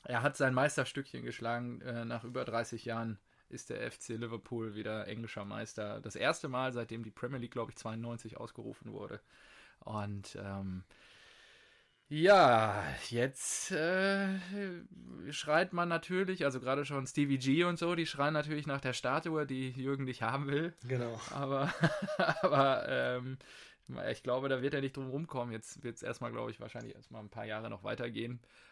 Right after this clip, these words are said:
Speaker 1: Ähm, mal gucken, wie, auch, ob die Erfolge bestätigt werden können in den nächsten Jahren. Aber, ähm, ma-, er wird, glaub ich, nicht drum rumkommen, dass man ihm irgendwann da ein Denkmal errichten wird.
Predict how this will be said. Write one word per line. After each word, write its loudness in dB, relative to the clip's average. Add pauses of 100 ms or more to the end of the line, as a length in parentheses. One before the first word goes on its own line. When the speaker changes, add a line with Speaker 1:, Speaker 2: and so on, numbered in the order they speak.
(220)
Speaker 1:
Ähm, -6
mal -8
gucken, -10
wie, -8 (280)
auch, -4
ob -4
die 0
Erfolge 2
bestätigt -6
werden -4
können -8
in -8
den -8
nächsten -10
Jahren. -6 (560)
Aber, -2
ähm, -6 (140)
ma-, -10
er -8
wird, -6
glaub -4
ich, -8
nicht -8
drum -6
rumkommen, -8
dass -10
man -8
ihm -8
irgendwann -8
da -8
ein -8
Denkmal -8
errichten -14
wird. -12